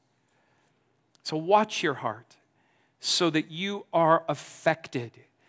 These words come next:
freshly affected by the songs we sing and, and the truths that we hear proclaimed. I, I'm just profoundly aware that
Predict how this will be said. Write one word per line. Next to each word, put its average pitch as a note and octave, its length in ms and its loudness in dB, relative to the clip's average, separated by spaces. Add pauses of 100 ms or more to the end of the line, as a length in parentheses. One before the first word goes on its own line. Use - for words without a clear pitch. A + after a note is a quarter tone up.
(160)
freshly F3+ 1000 0
affected - 560 -10 (1400)
by B3+ 100 -4
the B3+ 80 -6
songs B3+ 520 2
we D3 100 2
sing C3 360 0 (1040)
and, F#3+ 140 -18 (100)
and G3+ 100 -2
the G#3+ 60 0
truths B3 640 2
that F3 140 0
we F3 100 2
hear D#3 200 4
proclaimed. B2+ 840 -4 (760)
I, B3+ 160 -2
I'm A3+ 80 0
just A3 240 -8
profoundly F#3+ 640 2
aware D#3 280 4
that D3 160 -4